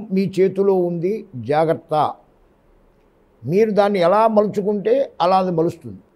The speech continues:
ముడి బంగారాన్ని శుద్ధి చేసిన తర్వాత ఒక అద్భుతమైన కొన్ని వేల యూనిట్కు సంబంధించినటువంటి ఒక అగ్నిలో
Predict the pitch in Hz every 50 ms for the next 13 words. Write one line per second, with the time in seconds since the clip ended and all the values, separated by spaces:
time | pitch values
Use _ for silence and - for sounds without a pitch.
0 | - 131 139 170 202 226 262 240 208 214 220 233 240 240 240 233 233 233 226 226
1 | 226 220 220 196 156 156 170 208 240 262 - _ _ _ _ _ _ _ _ _
2 | _ _ _ _ _ _ - - - 196 180 170 160 247 247 233 233 233 180 175
3 | 220 220 208 214 202 196 190 196 190 185 190 196 180 170 147 135 143 165 - -
4 | - _ _ _ _ _ _ _ _ _ _ _ _ _ _ - 143 127 170 170
5 | 156 135 123 120 - - _ _ _ _ - - 139 135 135 156 214 202 233 233
6 | 233 233 233 226 220 214 175 139 196 196 202 190 175 147 127 120 120 143 160 185
7 | 208 220 226 214 170 - - - _ _ _ _ _ _ _ _ _ _ _ _
8 | _ _ _ _ _ _ _ _ _ _ _ _ _ _ - 113 120 156 208 233
9 | 233 233 214 - 185 196 - 196 196 208 208 208 190 170 190 190 185 175 190 185
10 | 180 175 170 - 165 151 139 139 - - _ _ _ _ _ _ - 127 143 151
11 | 175 208 208 208 208